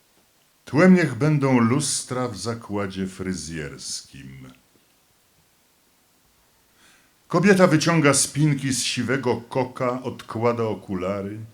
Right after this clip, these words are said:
Włosy do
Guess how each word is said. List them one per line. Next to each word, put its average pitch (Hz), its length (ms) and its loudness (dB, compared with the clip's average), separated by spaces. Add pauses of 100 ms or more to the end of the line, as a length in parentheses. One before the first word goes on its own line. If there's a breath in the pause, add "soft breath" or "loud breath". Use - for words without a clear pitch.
(1500)
Włosy 95 720 -4
do 95 220 -8